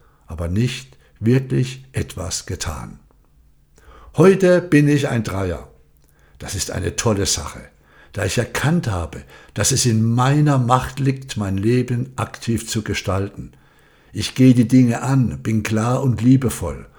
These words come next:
vor allem mir selbst gegenüber. Eine tolle, überaus hilfreiche Einsicht ist, ich durfte wahrnehmen, dass wir grundsätzlich alle gleich sind. Also auch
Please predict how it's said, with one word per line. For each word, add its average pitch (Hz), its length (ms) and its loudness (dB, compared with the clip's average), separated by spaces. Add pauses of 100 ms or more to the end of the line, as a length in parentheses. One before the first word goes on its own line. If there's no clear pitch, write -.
(180)
vor - 300 -6
allem 147 480 4
mir 110 180 2
selbst 131 460 2
gegenüber. 120 720 -2 (600)
Eine 143 300 2
tolle, 185 340 4
überaus 190 1120 4
hilfreiche 131 680 2
Einsicht 98 480 -4
ist, - 460 -4 (340)
ich - 100 -16
durfte 80 400 -8
wahrnehmen, 107 720 0 (300)
dass 110 180 -2
wir 127 120 2
grundsätzlich 165 840 2
alle 156 200 2
gleich 156 300 -4
sind. 90 440 -6 (720)
Also 107 240 -4
auch - 300 -2